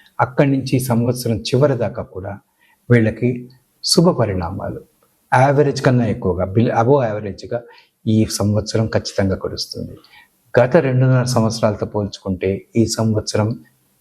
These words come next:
ఖచ్చితంగా వాళ్ళకి చాలా పెద్ద రిలీఫ్ ఉంటుంది. కుంభరాశి వారికి మంచి కలగాలని వెంకటేశ్వర స్వామి పూజ, లేకుంటే ఆంజనేయ స్వామికి పూజ చేసుకోవడం, గురువు గారికి పూజ చేసుకోవడం,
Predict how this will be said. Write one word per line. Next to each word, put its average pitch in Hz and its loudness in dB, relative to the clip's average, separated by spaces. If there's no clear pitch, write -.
ఖచ్చితంగా 117 2
వాళ్ళకి 95 -2
చాలా 95 2
పెద్ద 92 -4
రిలీఫ్ 104 4
ఉంటుంది. 95 -8
కుంభరాశి 120 2
వారికి 110 -6
మంచి 123 4
కలగాలని 107 0
వెంకటేశ్వర 113 2
స్వామి 107 0
పూజ, 101 -2
లేకుంటే 101 0
ఆంజనేయ 117 0
స్వామికి 98 -6
పూజ 107 0
చేసుకోవడం, 95 0
గురువు 143 4
గారికి 117 -4
పూజ 95 -8
చేసుకోవడం, 95 -6